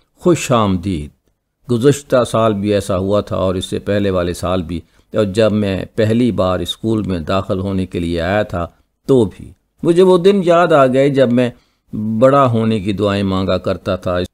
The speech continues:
स्काउट बनने के ख्वाब देखा करता था। फिर वो दिन आया कि स्कूल में दाखिल हो गया, स्काउट की हैसियत से कसम खाई कि हमेशा सच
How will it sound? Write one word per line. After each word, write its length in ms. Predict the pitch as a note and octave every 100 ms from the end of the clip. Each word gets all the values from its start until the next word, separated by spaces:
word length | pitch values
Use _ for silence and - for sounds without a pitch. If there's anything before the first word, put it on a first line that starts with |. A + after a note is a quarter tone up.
| -
स्काउट 380 | A#2+ - E3 E3+
बनने 400 | A#2+ C3 B2+ B2+
के 180 | B2+ A#2
ख्वाब 440 | - A#2+ A#2+ F#2+
देखा 300 | A2+ G2+ G#2
करता 360 | F#2+ A2 - G2
था। 200 | G#2 G2
फिर 180 | C3+ B2
वो 140 | C3
दिन 220 | A#2+ C3
आया 280 | B2+ B2+ B2
कि 160 | B2 A#2
स्कूल 360 | - B2 A#2+
में 180 | A2+ G#2+
दाखिल 320 | G#2+ G#2+ G#2+
हो 160 | G#2 G2+
गया, 280 | G2+ F#2+ F#2+
स्काउट 420 | - B2 A#2+ -
की 140 | A2
हैसियत 380 | G#2 G#2 - G#2
से 160 | - G#2
कसम 380 | C#3 - A2+
खाई 280 | F2+ G2 G2
कि 140 | F#2+ G2
हमेशा 480 | G#2+ B2+ A#2 A#2
सच 240 | F#2+ C#3+